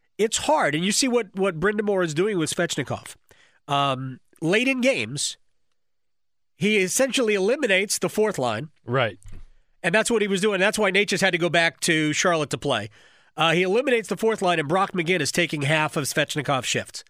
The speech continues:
Speaker 1: in the,
Speaker 2: Mm-hmm.
Speaker 1: in the third period. Uh, 'cause McGinn has played well, not great, although we played great against Detroit. Best
Speaker 2: Yeah.
Speaker 1: game, I thought, by not even close.
Speaker 2: Easily his
Speaker 1: That he
Speaker 2: best game.
Speaker 1: So, but,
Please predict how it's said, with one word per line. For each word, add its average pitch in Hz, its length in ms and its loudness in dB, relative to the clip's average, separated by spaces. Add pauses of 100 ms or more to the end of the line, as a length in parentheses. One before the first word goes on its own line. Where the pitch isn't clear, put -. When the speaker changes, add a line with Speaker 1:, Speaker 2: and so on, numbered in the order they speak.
(240)
Speaker 1:
in 120 180 -2
the, 156 80 -2
Speaker 2:
Mm-hmm. 95 160 -10
Speaker 1:
in 165 80 -2
the 165 80 0
third 151 280 -2
period. 104 340 -4 (400)
Uh, 139 240 0
'cause 165 220 -4
McGinn 202 300 0
has 214 140 -2
played 185 340 -2
well, 135 460 -2 (400)
not 202 280 4
great, 202 500 2
although 156 240 2
we 151 100 0
played 139 300 -2
great 139 380 0
against 123 320 -4
Detroit. 113 380 -4
Best 131 200 2
Speaker 2:
Yeah. 139 120 2
Speaker 1:
game, 127 120 0
I 135 80 2
thought, 117 320 -2
by 131 260 0
not 151 220 0
even 131 160 -4
close. 131 340 -2
Speaker 2:
Easily 131 340 0
his 107 80 0
Speaker 1:
That 151 100 2
he 117 40 0
Speaker 2:
best 110 120 -6
game. 92 220 -6 (220)
Speaker 1:
So, 156 500 0
but, 165 200 -2